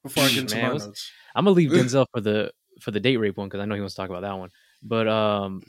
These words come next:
Speaker 2: like, Butter, this was the album where, like, Five Dog let it be known that he's not with the fuck shit. Like, he's
Speaker 1: Yep.
Speaker 2: here to stay. That he's the, uh, five-foot assassin, like, the Trinidad Terror. Like, go, just go to starting on Butter,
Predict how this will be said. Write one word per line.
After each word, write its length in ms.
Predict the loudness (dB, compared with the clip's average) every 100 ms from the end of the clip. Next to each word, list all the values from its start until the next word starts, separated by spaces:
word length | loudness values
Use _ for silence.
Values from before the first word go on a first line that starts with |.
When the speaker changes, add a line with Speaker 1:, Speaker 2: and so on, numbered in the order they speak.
| -6
Speaker 2:
like, 220 | -6 -4
Butter, 260 | 0 2 2
this 380 | -2 -4 -2 -2
was 100 | 0
the 120 | 2
album 200 | 2 2
where, 100 | 2
like, 220 | 2 0
Five 220 | 0 0
Dog 260 | 0 -2 -2
let 220 | -4 -4
it 120 | -4
be 120 | -6 -6
known 400 | -4 -6 -8 -14 _ _ _ -6
that 100 | -4
he's 100 | 0
not 180 | -2
with 100 | -2
the 60 | -8
fuck 220 | -6 -6
shit. 280 | -6 -8 -6
Like, 160 | -6 -4
he's 60 |
Speaker 1:
Yep. 160 | 0 0
Speaker 2:
here 340 | 0 0 -2
to 100 | -6
stay. 540 | -10 -4 -4 -2 -6 -10 _ _ -8
That 140 | -6
he's 300 | -2 -2 -2
the, 380 | -2 -2 -2 -4
uh, 300 | -4 -4 -4
five-foot 360 | -2 -4 -2 -6
assassin, 560 | -2 -2 -2 -4 -4
like, 220 | -4 -8 -10 _ _ _ _ -12
the 640 | -4 -2 -2 -2 -4 -4 -8 -8
Trinidad 520 | -2 -2 0 -2 -2
Terror. 480 | -2 0 2 0 -2 _ _ -6
Like, 220 | -4 -4
go, 140 | 0 0
just 160 | 0
go 160 | 2 2
to 80 | 4
starting 240 | 2 2
on 100 | 2
Butter, 380 | 2 2 4 2